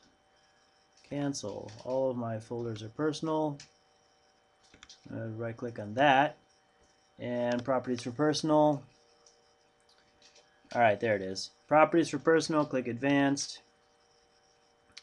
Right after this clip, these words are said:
And here is where my P S T folder is. Outlook, P S T, copy that bad boy, click OK. And now I'm going to use this tool,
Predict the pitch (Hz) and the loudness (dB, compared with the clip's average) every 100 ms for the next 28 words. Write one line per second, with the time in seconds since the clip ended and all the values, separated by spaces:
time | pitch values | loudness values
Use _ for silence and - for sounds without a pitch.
0 | - 123 117 147 147 143 123 120 123 123 | -8 -6 -2 2 2 2 0 -2 -2 -2
1 | 120 117 - 127 113 - - 156 143 127 | -2 -4 -4 -2 -2 -6 -2 -2 -2 -4
2 | 117 107 107 113 123 139 143 - - _ | -4 -4 -6 -4 -2 -2 -2 -6 -10 _
3 | _ _ _ _ _ _ - 123 127 131 | _ _ _ _ _ _ -6 -6 -2 -4
4 | 127 - 123 117 117 143 139 135 127 123 | -6 -4 -2 -2 -4 -2 0 0 -2 -2
5 | 120 123 123 135 135 139 131 127 135 135 | -2 -2 0 2 2 0 0 0 0 2
6 | 131 127 123 - 113 107 107 - 143 139 | 2 2 -2 -10 -12 -10 -12 -8 -4 -2
7 | 135 131 127 - - _ _ - 113 117 | -2 -2 -6 -10 -18 _ _ -10 -6 -2
8 | 117 113 120 117 113 113 113 113 113 104 | -2 -2 -2 -2 -4 -6 -6 -4 -4 -4
9 | 127 143 - 143 135 131 131 127 | -2 -2 -2 0 0 2 0 -2